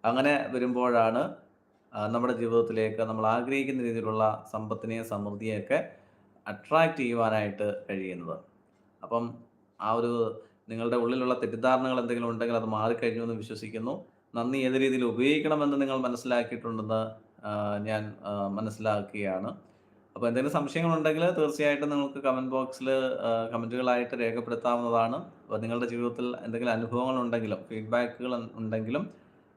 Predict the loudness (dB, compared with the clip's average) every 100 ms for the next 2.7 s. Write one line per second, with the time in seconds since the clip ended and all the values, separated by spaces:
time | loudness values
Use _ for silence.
0 | _ -4 -2 -2 -2 0 -4 -6 -4 -4
1 | -2 -2 -4 -4 -4 -4 -6 -8 -6 -4
2 | -4 -6 -6 -12 -14 -14